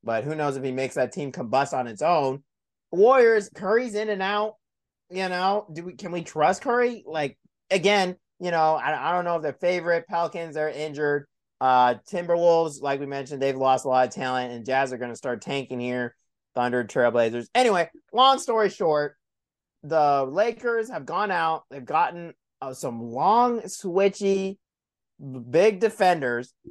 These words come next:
You know, Malik Beasley is a solid two-way guy. Look at Rui,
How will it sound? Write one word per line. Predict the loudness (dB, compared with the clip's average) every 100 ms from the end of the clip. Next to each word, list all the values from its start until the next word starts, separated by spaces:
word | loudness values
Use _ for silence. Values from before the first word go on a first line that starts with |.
| -8
You | -4
know, | -2 -4
Malik | -4 -2 -2
Beasley | -2 -4 0 0 0
is | -4 -10
a |
solid | -6 -2 2 2 0
two-way | -4 -4 -4 -4
guy. | -4 -4 -6 -10 _ _ _
Look | -2 2
at | 2
Rui, | 2 4 4 2